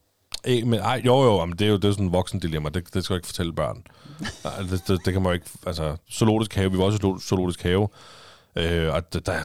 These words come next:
Speaker 1: der, man skal bare, man skal bare lukke øjnene for det der. Fordi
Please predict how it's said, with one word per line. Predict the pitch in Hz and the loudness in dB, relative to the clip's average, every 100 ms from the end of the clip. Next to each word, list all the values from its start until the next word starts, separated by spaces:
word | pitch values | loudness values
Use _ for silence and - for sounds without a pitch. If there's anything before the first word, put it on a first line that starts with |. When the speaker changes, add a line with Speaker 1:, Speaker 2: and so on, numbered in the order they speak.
| - | -4
Speaker 1:
der, | 95 | -2
man | 92 | -2
skal | - 80 | -4 -4
bare, | 85 85 87 _ - _ _ _ - - - | 0 0 -2 _ -20 _ _ _ -20 -12 -4
man | 92 | -4
skal | 85 | 0
bare | 92 90 85 - - - - | 0 0 -2 -14 -20 -20 -18
lukke | 85 92 98 90 | -8 -2 0 0
øjnene | 82 85 | -4 -6
for | - | -8
det | 85 82 | -8 -8
der. | - - _ _ _ _ | -10 -14 _ _ _ _
Fordi | - 90 85 | -8 -6 -6